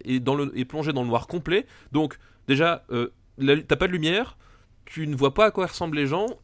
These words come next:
et c'est monté à la hache, t'as, c'est hystérique.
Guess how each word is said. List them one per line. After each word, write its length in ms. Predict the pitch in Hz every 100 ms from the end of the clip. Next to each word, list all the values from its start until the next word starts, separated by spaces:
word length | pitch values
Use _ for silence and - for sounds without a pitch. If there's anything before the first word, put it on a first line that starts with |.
| _
et 160 | 151 160
c'est 240 | - 165
monté 420 | 160 175 170 190 -
à 100 | 123
la 120 | 131
hache, 440 | - 175 170 -
t'as, 180 | - 117 117 -
c'est 200 | - -
hystérique. 540 | 131 156 - 165 226